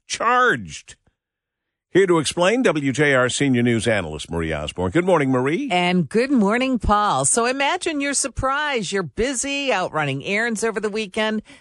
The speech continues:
Speaker 2: do a little grocery shopping at Meijer. The next day, you look at your bank account and you find out you're out more cash than you thought. The problem, you might have been charged twice for your shopping at Meijer. A Meijer spokesman said that over the weekend, some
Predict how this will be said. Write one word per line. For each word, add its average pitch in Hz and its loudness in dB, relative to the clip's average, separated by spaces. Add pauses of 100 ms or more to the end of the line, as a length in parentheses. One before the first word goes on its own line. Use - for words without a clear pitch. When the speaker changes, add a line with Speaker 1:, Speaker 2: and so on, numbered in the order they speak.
Speaker 2:
do 277 0
a 254 0
little 131 -2
grocery 240 -2
shopping 202 -2
at 139 0
Meijer. 233 0 (340)
The 87 -10
next 117 -8
day, 151 -2
you 175 -6
look 151 -10
at 156 -8
your 143 -8
bank 165 -4
account 208 -6
and 226 -12
you 214 -8
find 214 -4
out 220 -2
you're 202 -4
out 247 -2
more 170 0
cash 180 -4
than 208 0
you 208 0
thought. 220 -2 (300)
The 165 0
problem, 226 0
you 196 2
might 202 2
have 339 -4
been 190 0
charged 165 -2
twice 208 -6 (300)
for 175 -4
your 135 -6
shopping 135 -2
at 123 -4
Meijer. 139 0 (300)
A 139 0
Meijer 156 0
spokesman 160 -2
said 147 -2
that 139 -4
over 175 -2
the 160 -4
weekend, 160 -2
some 240 -2